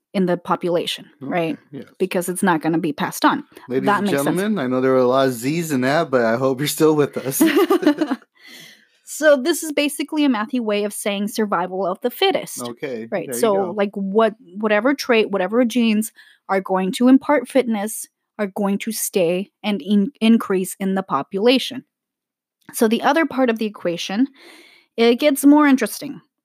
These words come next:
Speaker 1: This accounts for any variable that could disrupt the covariance proportional. So anything that's going to disrupt that, that, um, idea that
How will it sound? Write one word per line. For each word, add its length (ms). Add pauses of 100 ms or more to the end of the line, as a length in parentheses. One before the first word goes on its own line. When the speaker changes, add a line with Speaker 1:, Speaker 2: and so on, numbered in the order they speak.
(300)
Speaker 1:
This 380
accounts 360
for 240
any 220
variable 600
that 200
could 160
disrupt 580
the 60
covariance 720
proportional. 580
So 160
anything 460
that's 160
going 240
to 160
disrupt 960 (400)
that, 380 (320)
that, 280 (120)
um, 420 (240)
idea 420
that 260